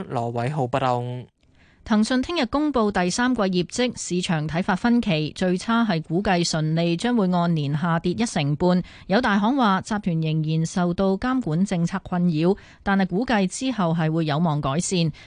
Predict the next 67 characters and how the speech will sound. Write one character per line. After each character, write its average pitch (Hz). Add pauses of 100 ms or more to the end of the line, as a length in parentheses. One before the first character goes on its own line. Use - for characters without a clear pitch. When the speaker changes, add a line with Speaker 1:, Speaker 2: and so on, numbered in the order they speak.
Speaker 2:
有 170
分 214
析 220
就 196
認 170
為， 151
如 151
果 196
監 233
管 170
要 240
求 165
係 156
進 190
一 233
步 170
清 240
晰， 247 (300)
騰 185
訊 220
嘅 214
廣 185
告 233
業 170
務 170
仍 147
有 147
力 190
復 -
甦， 254 (240)
加 220
上 185
近 180
年 151
積 240
極 202
提 151
升 233
海 175
外 185
業 160
務， 165
相 277
信 208
股 151
價 165
嘅 165
壓 160
力 151
有 147
限。 160 (240)
一 214
旦 160
有 160
更 175
多 214
嘅， 165
一 165
旦 165
有 160
更 175
多 214
嘅 196
遊 151
戲 170
獲 170
批， 233